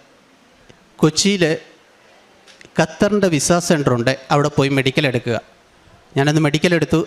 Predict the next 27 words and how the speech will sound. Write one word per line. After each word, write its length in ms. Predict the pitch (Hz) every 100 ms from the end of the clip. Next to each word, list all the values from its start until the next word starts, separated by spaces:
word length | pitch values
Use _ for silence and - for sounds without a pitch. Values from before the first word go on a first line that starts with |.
| -
രണ്ട് 200 | 143 156
ദിവസം 300 | 160 160 165
കഴിഞ്ഞപ്പോൾ 260 | 160 156
എൻ്റെ 160 | 160 165
റിസൾട്ട് 360 | 147 170 165
വന്നു. 260 | 170 156 165 - - - - _ - _ _ - _ -
ആ 40 | 160
റിസൾട്ട് 460 | 160 - 180 190 185 - - - 180
ഞാൻ 120 | 160
പാസ്സായി. 480 | 156 156 156 151 160 - - - _ _ - _ _ _ _ _ _ _ _ _ 151
ആ 120 | 175
രണ്ട് 220 | 202 202
ദിവസം 280 | 202 202 208
കൂടെ 140 | 202 196
കഴിഞ്ഞ് 300 | 185 185 185 208 - - - 185
എനിക്ക് 240 | 170 180
അവർ 140 | 175 170
വിസ 140 | 156 170
അയച്ചു 300 | 190 160 160
തന്നു. 300 | 156 147 151 - - - - _ _ - - 180
ഈ 20 | 214 -
ഇരുപത്തിനാലാം 640 | 175 156 170 175 175 175 175
തീയതി 220 | 170 170 185 - - - - -
ഞാൻ 320 | 170 156 170 160 - - - _ _ _
ഖത്തറിൽ 340 | 139 - 170 170
ജോലിക്ക് 360 | 151 160 165
പോവുകയാണ്. 440 | 160 151 143 131